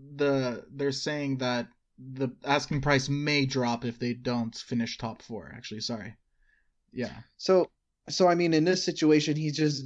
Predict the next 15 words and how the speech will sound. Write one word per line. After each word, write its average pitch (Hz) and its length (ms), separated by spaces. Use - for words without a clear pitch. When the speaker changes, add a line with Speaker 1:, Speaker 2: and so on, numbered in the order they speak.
Speaker 2:
valued 139 460
at 131 100
ninety 127 320
million, 120 640
which 139 240
is, 131 240
uh, 254 160
right, 185 240
uh, - 40
w-, 180 260
which 185 200
I 185 80
think 185 200
is 156 120
fair, 135 540